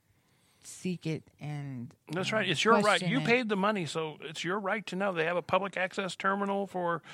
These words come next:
Speaker 2: for some of the courthouse records. For other stuff, you just go in there and say, "Hey, I wanna see the"
Speaker 1: All of the, almost all of the office ha-, offices have public access terminals now.
Speaker 2: And that's good. That's,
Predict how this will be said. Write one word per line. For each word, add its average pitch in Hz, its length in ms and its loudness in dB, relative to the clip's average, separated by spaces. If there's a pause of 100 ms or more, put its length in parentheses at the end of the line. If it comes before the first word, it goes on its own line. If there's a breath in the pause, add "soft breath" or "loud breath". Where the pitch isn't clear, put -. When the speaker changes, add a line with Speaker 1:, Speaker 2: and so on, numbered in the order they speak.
(340 loud breath)
Speaker 2:
for 170 220 4
some 190 220 4
of 196 100 2
the 175 200 0 (160)
courthouse 185 380 4
records. 180 360 2
For 151 240 0
other 196 200 2
stuff, 208 240 2
you 180 100 -4
just 143 200 -4
go 175 220 2
in 202 80 0
there 196 80 0
and 180 80 -2
say, 175 120 0
"Hey, 180 160 0
I 190 40 0
wanna 190 220 0
see 196 120 -6
the" 151 180 -2 (220)
Speaker 1:
All 233 260 4
of 247 60 -2
the, 233 180 2
almost 233 300 0
all 220 120 2
of 214 40 0
the 202 80 0
office 185 240 0
ha-, 170 260 -2
offices 165 420 -2
have 170 120 -2
public 160 260 -4
access 147 400 -6
terminals 139 520 -8
now. - 400 -14
Speaker 2:
And 180 80 2
that's 226 160 4
good. 226 360 -2
That's, 180 280 -2